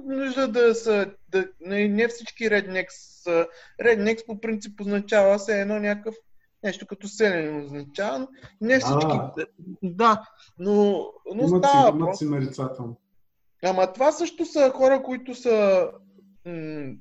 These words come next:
Speaker 1: потърпевши от, от неолиберализма, от
Speaker 2: Да.
Speaker 1: този вид капитализъм. Обаче те не го, а, тяхното, техният гняв е насочен към, а, към,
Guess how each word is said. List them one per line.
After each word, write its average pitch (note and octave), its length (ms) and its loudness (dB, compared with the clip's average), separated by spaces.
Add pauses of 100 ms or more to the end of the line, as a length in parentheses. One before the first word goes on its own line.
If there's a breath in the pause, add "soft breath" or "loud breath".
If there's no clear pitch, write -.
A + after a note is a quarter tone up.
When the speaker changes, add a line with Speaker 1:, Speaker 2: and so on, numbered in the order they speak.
(140)
Speaker 1:
потърпевши E3 840 -4 (200)
от, D#3+ 140 -12 (220)
от D#3+ 200 -12
неолиберализма, C3+ 840 -6 (420)
от C3 100 -2
Speaker 2:
Да. C3+ 120 0
Speaker 1:
този F#3+ 220 6
вид F3+ 160 -10
капитализъм. D3 680 -6 (200)
Обаче A3+ 480 -2
те C4 320 4 (840)
не G#3 120 2
го, B3 400 -2
а, G#3+ 440 4
тяхното, A#3+ 840 0 (120)
техният A#3+ 440 2
гняв A3+ 320 0
е B3+ 60 -2
насочен A#3+ 720 -4 (400)
към, A3 460 2
а, F#3 460 -2 (200)
към, F#3+ 220 -4